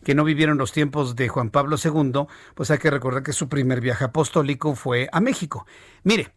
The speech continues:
independientemente de las cargas políticas que tenía el encuentro de Juan Pablo segundo con el gobierno de México en ese entonces,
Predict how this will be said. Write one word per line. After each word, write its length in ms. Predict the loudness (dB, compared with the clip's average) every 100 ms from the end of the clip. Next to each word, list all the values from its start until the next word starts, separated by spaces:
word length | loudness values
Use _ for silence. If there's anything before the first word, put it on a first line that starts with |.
| _ 0
independientemente 1160 | 2 2 2 2 0 0 0 2 0 0 -2
de 160 | 0 0
las 200 | 2 0
cargas 440 | 2 2 0 -4
políticas 960 | -4 0 0 0 -2 -6 -4 -2 -2 -4
que 100 | -8
tenía 480 | -4 -2 2 4 2
el 120 | 0
encuentro 500 | -2 -2 -2 0 -2
de 80 | -2
Juan 180 | -2
Pablo 300 | 0 0 0
segundo 540 | -4 -2 -2 0 -2 -4 -12 -20 -20 -12
con 260 | 0 2 2
el 120 | 2
gobierno 380 | 2 2 2 0
de 80 | 0
México 320 | -2 -2 0
en 40 |
ese 140 | 0 0
entonces, 600 | 0 2 2 0 -4